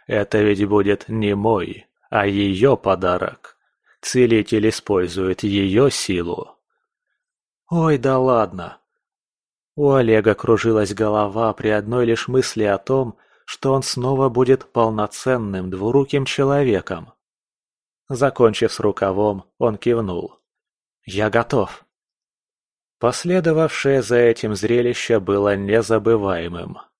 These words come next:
Появляющиеся из ниоткуда кости, нервы, кровеносные сосуды. На пару секунд отрастающую руку пронзила острая боль,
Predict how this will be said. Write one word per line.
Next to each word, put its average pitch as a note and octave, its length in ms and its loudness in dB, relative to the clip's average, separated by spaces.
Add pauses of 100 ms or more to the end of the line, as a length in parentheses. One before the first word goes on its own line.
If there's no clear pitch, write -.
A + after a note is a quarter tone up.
(540)
Появляющиеся C#3 1080 2
из A2 80 -2
ниоткуда G#2+ 640 -2
кости, A2 560 -2
нервы, G2 680 -4
кровеносные G#2+ 840 -2
сосуды. G2+ 800 -4 (760)
На B2+ 220 -2
пару G#2 320 -2
секунд A2+ 560 -4
отрастающую A2 920 -2
руку B2+ 300 2
пронзила A#2+ 600 0
острая G#2+ 440 -2
боль, A#2+ 360 0